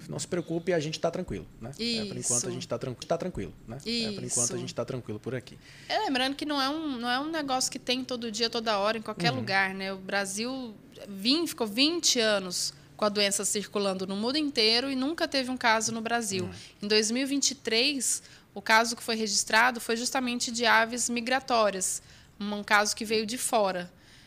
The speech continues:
Speaker 2: E agora que tá descobrindo esse caso aqui. Então, assim, não é algo que é corriqueiro. É ter essas questões de cuidado, manter os padrões de higiene.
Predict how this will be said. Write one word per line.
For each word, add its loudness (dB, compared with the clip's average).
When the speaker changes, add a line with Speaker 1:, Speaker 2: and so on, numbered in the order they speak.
Speaker 2:
E 2
agora 4
que -8
tá 0
descobrindo -6
esse -4
caso -2
aqui. -10
Então, -8
assim, -4
não -6
é 4
algo 0
que -2
é 0
corriqueiro. -6
É -6
ter -6
essas -2
questões -2
de -4
cuidado, 2
manter -6
os -6
padrões -6
de -6
higiene. -8